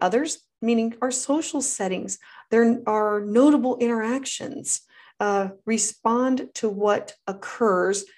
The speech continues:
and look into it for opportunities. Follow your gut instinct, follow your intuition, and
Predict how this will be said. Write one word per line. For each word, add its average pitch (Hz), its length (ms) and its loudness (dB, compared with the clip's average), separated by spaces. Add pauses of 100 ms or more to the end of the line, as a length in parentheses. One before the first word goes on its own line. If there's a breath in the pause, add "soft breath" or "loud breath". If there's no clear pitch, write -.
(120)
and 214 200 -4
look 240 400 0
into 262 420 0
it - 180 -6
for 190 380 -4
opportunities. 202 800 -2 (480 loud breath)
Follow 240 380 2
your 220 240 -2
gut 208 460 -6
instinct, 196 520 -8
follow 226 360 -2
your 240 260 -2 (100)
intuition, 233 880 0 (480 loud breath)
and 202 400 -4